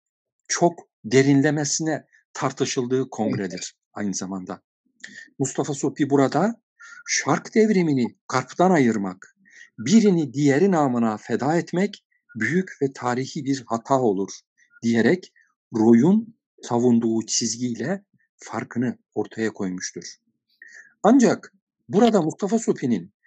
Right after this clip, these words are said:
Komünist Enternasyonel'e bazı uyarı ve eleştirileri de olmuş. Bu nedenle enternasyonel yönetimiyle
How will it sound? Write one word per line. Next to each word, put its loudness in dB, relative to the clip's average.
Komünist 2
Enternasyonel'e -4
bazı -2
uyarı -6
ve -4
eleştirileri -4
de -8
olmuş. -8
Bu 4
nedenle -2
enternasyonel -2
yönetimiyle -4